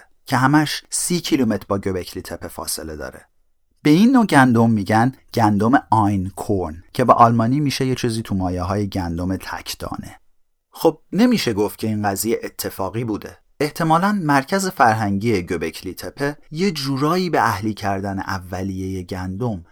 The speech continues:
به دست نوع بشر و بالعکس خونه نشین کردن بشر توسط گندم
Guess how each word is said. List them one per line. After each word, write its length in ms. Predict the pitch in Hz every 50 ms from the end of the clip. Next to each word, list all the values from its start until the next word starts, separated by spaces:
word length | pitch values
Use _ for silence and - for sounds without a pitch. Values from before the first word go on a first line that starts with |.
| _ _ -
به 100 | 117 113
دست 300 | 110 104 92 - - -
نوع 380 | 101 101 104 107 107 110 113
بشر 460 | 101 110 107 101 - - 90 80 85 - - _ _ -
و 140 | 107 110 104
بالعکس 720 | 98 131 147 160 123 - 87 87 87 - - - - - _
خونه 400 | - - - 139 127 120 120 117
نشین 320 | 117 113 - - 113 113
کردن 360 | 110 - 113 107 104 123 160
بشر 460 | 196 214 - 151 123 - - 110 92
توسط 600 | 90 - - 98 98 98 90 - - - 151 156
گندم 520 | 170 151 139 120 110 101 98 98 95 92